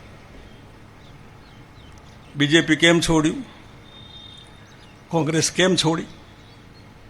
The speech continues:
ઘણી વાતો કહેવાતી નથી હોતી,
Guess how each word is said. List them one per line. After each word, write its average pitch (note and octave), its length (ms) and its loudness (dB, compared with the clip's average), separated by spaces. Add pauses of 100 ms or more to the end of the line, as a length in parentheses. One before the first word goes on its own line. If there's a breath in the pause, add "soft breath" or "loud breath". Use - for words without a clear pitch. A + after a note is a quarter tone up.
(540 loud breath)
ઘણી G#3 340 6
વાતો G#3+ 560 6
કહેવાતી F#3+ 680 4
નથી D#3+ 280 -2
હોતી, B2+ 400 -10